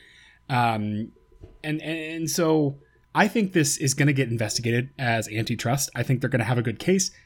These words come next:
I don't know what you do about it. I don't know what anyone's gonna do about it. I have no confidence in the federal government to do anything beneficial in college football. And, uh, and so it's, it's gonna be long and it's gonna be messy. And if, to bring it home a little bit,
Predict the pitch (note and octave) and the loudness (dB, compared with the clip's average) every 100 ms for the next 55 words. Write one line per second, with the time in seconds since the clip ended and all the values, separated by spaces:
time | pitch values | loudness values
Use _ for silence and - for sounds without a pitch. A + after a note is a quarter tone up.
0 | _ _ - A#3 D3+ C#3+ G3+ G3 E3+ B2 | _ _ 0 2 4 4 2 0 2 2
1 | A#2 - F3 C#3+ C3+ C3 B2 B2+ D3 F#3+ | 0 -4 0 2 2 0 -4 -6 0 0
2 | A#2+ B2 G#2 G#2 G2+ C3 E3+ - C#3+ C3 | 2 -2 -2 -4 -2 -2 -2 -2 0 0
3 | A#2+ C3 C3+ G3 G3 C3+ A2 A2 G2+ A2+ | -2 -2 2 2 2 0 0 -4 -6 -6
4 | A2 B2+ A#2+ A#2 A#2+ B2 C3 - A#2+ A#2+ | -4 -2 0 0 0 0 -2 -4 -4 0
5 | D#3+ D#3+ C#3+ B2 B2 A#2+ B2 D3 D3 - | 2 2 2 2 0 0 0 0 -2 -6
6 | - - - D#3 C#3 C3 G#2 A2+ C3 F3 | -20 -12 2 2 4 2 0 -2 -4 -6
7 | - - _ - C#3 C3+ B2+ C3+ C3 C3 | -10 -20 _ 0 4 4 4 2 2 0
8 | C3 C3+ C3+ - D3 C#3 C3+ D#3 C#3 C#3 | -4 -8 -10 -12 -6 -2 0 2 2 0
9 | D3+ - E3+ F3 F#3+ F3 A#2+ B2 C#3+ D#3 | -4 -2 -2 0 2 2 2 2 2 0
10 | C#3+ C3+ C3 C#3 B2 G#2 G#2 A2 F3+ F#3+ | -2 -2 0 0 0 -2 -4 -2 0 0
11 | F#3 - _ _ _ - C3 B2+ - - | -4 -10 _ _ _ 0 2 0 -4 -20
12 | _ _ _ _ - A#2+ B2+ A2 - F3 | _ _ _ _ -8 -2 0 -2 -2 2
13 | G3 C#3+ A#2+ A#2+ A#2+ | 2 2 2 0 -2